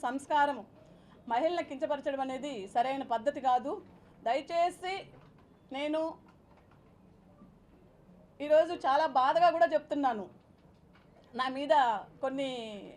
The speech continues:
ఆ, దుష్ట శక్తులు కూడా నా మీద కొన్ని ప్రయత్నాలు జరిగాయి.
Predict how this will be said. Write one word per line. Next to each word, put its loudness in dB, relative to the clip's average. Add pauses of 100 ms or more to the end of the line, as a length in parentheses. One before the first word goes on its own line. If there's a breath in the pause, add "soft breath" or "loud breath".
(920)
ఆ, -2
దుష్ట -4
శక్తులు -2
కూడా 0
నా -2
మీద -4
కొన్ని -4
ప్రయత్నాలు 0
జరిగాయి. -4